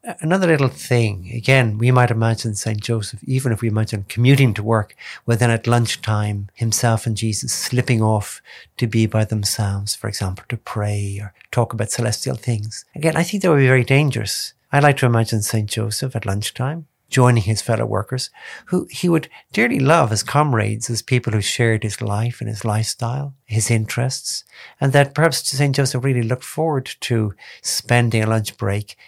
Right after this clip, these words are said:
chatting with the workers, laughing, talking about things of common interest, and, and Jesus, as he grows older, joining in all the more. Just because he is such a great saint doesn't mean he's exempted or excluded from the conviviality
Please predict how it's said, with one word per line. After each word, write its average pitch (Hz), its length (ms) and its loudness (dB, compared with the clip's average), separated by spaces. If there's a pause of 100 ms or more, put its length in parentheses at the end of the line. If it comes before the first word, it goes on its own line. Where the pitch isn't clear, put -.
(100)
chatting 117 340 0
with 113 140 -6
the 113 100 -4
workers, 110 380 -4
laughing, 107 720 -4
talking 104 280 -6
about 104 160 -6 (380)
things 113 260 0
of 110 140 -2
common 107 320 0
interest, 107 500 -4
and, 113 100 -8 (240)
and 170 120 2
Jesus, 127 480 2
as 104 100 0
he 110 80 0
grows 107 260 2
older, 110 360 2 (240)
joining 107 420 2
in 101 260 0 (340)
all 120 180 2
the 110 120 -2
more. 113 440 2 (120)
Just 139 480 0
because 113 360 -2
he 113 100 -4
is 110 100 -4
such 135 200 -2
a 123 40 -6
great 110 240 -2
saint 113 380 -2 (360)
doesn't 120 260 2
mean 110 220 2
he's 101 260 -4 (240)
exempted 135 560 0
or 123 80 0
excluded 110 720 -2 (300)
from 98 500 0 (300)
the 120 100 -2
conviviality 110 960 2